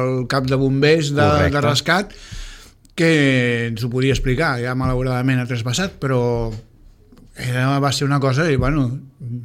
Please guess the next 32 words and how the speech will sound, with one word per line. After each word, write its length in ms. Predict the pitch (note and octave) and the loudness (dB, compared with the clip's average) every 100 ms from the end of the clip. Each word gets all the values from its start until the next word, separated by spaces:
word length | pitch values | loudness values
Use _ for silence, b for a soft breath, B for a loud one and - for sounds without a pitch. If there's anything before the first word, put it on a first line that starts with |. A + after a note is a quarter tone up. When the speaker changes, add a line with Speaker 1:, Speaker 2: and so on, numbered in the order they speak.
| - - - - | -16 -20 -20 -8
Speaker 1:
jo 200 | C#3+ D3 | 0 2
tenia 280 | D3+ F#3+ D#3+ | 2 2 2
un 280 | C#3+ C#3 C3 | 2 2 2
apartament 560 | B2 B2 A#2 B2 C3+ B2+ | 2 0 -2 0 2 2
a, 560 | A#2+ A#2 A2+ A2+ A#2+ | 0 -2 -4 -6 -8
a 60 | A#2+ | -10
Set 240 | - A#2+ | -10 -8
Cases, 460 | - B2+ C3+ G#3+ - | -6 -4 -4 -6 -6
en 80 | A#2+ | -8
aquella 260 | A#2 A#2+ A#2+ | -8 -6 -6
època, 380 | B2+ C#3+ G#3+ A3 | -6 -4 -6 -8
Speaker 2:
Sí. 180 | - F2+ E2+ D#3 B B B B B B B - _ _ _ D3+ | -10 -6 -6 -6 B B B B B B B -20 _ _ _ 0
Speaker 1:
i 80 | C#3+ | 2
allà 640 | C3+ C3 B2+ B2+ C3 C#3 | 4 4 4 4 2 2
a 60 | |
Camprodon 680 | D3 E3 D3 D#3 D3+ D3+ F3+ | 2 0 2 2 4 2 2
hi 80 | F#3+ | 2
ha 80 | D3+ | 2
una 280 | D3 C#3 | 2 0
antena 580 | C3+ C3 A#2+ B2+ C3+ C3+ | 2 0 0 0 0 2
de, 180 | C3 B2+ B2+ B2 A#2+ A#2+ A#2+ A#2 A#2 | 0 0 0 -2 -2 -2 -4 -4 -6
de 60 | A#2 | -6
televisió, 540 | A#2+ B2 A2+ B2 C#3 G3+ | -6 -4 -4 -2 -2 -6
ara 200 | C3 B2 C3+ | -6 -2 0
no 80 | |
sé 460 | A#2+ B2 A#2 A#2 A#2 - _ _ | 0 -2 -2 -4 -8 -20 _ _
com 180 | - A#2+ | -4 0
és, 200 | B2 F3 | 0 0
però 460 | - C#3 A#2+ A2+ C#3 - _ _ _ _ _ | -2 -2 -2 -4 -10 -20 _ _ _ _ _
és 140 | C3 - | -12 -8
que 120 | B2+ | -4
va, 180 | A#2 | -2